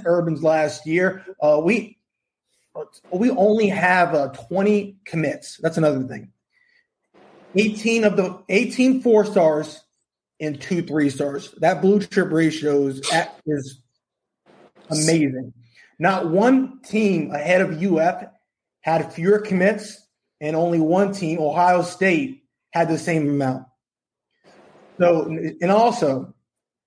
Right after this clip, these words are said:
and this speaks to, once again, want to reiterate, speaks to the character and the type of people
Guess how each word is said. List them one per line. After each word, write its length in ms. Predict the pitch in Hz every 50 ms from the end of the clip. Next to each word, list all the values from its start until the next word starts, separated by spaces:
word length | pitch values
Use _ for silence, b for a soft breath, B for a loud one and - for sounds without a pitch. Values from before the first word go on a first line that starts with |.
| _ _ _ _ _ _
and 160 | 151 156 180
this 200 | 220 302 302 -
speaks 480 | - - - 285 285 233 - - - -
to, 360 | 247 233 220 220 220 220 - -
once 260 | 170 185 208 202 -
again, 540 | 240 180 185 175 165 143 139 139 135 135 -
want 140 | 156 160 175
to 60 | 175 175
reiterate, 460 | 190 202 180 156 147 135 131 131 - - _ _ _ _ _ _ _ _ _ _ _ _ _ _ _ _ _ _ -
speaks 320 | - - _ 196 196 190
to 80 | - 175
the 160 | 151 135 -
character 760 | - - 202 202 220 240 262 262 - 254 254 269 269 262 - - _ _ _ _ _ -
and 100 | 156 151
the 60 | 151
type 300 | 147 - 185 190 208 202
of 180 | 185 - - - _ _ _
people 680 | - - 226 254 - - 160 143 135 131 131 - -